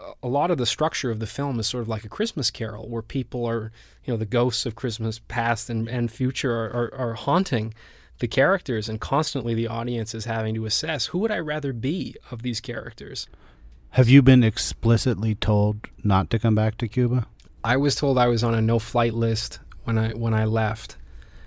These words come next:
Speaker 1: Um,
Speaker 2: Oh, so you're, you're Canadian, so you could actually just fly there directly if you were not on a no-fly list.
Speaker 1: Y-, yeah, but I was on the, on the Cuban no-fly
Speaker 2: Cuban
Speaker 1: list.
Speaker 2: no-fly
Speaker 1: Yeah.
Speaker 2: list, yeah. Um,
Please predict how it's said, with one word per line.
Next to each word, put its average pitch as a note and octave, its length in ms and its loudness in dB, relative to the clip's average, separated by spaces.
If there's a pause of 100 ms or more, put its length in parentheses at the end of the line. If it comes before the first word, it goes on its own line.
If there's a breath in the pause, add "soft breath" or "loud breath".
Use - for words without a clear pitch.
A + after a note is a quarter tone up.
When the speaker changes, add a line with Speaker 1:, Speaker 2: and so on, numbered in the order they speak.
(120 soft breath)
Speaker 1:
Um, G#2 480 0
Speaker 2:
Oh, B2+ 120 8
so A2+ 180 0
you're, C#3 180 4
you're B2+ 200 2
Canadian, G2+ 500 4
so G2 100 -2
you F#2+ 120 4
could F#2+ 140 2
actually F2 360 2 (220)
just - 200 0
fly F2 280 2
there D#2+ 180 0
directly D2 560 -2
if - 260 -6 (280)
you E2+ 160 -6
were D#2+ 100 -4
not D#2 220 0
on D2 100 -2
a D2 80 -2
no-fly C#2 420 -4
list. - 420 -10 (340)
Speaker 1:
Y-, - 160 -18
yeah, C#3+ 260 10
but A#2+ 140 4
I A#2+ 100 6
was B2+ 160 4
on B2+ 120 4 (120)
the, B2 180 -2
on A2+ 120 4
the A2 80 2
Cuban A#2+ 580 2
no-fly A#2 360 4
Speaker 2:
Cuban A#2 160 8
Speaker 1:
list. G#2 100 6
Speaker 2:
no-fly F2+ 320 4
Speaker 1:
Yeah. A#2+ 220 8
Speaker 2:
list, - 180 -2
yeah. D#2 180 -2 (380 loud breath)
Um, F#2+ 520 4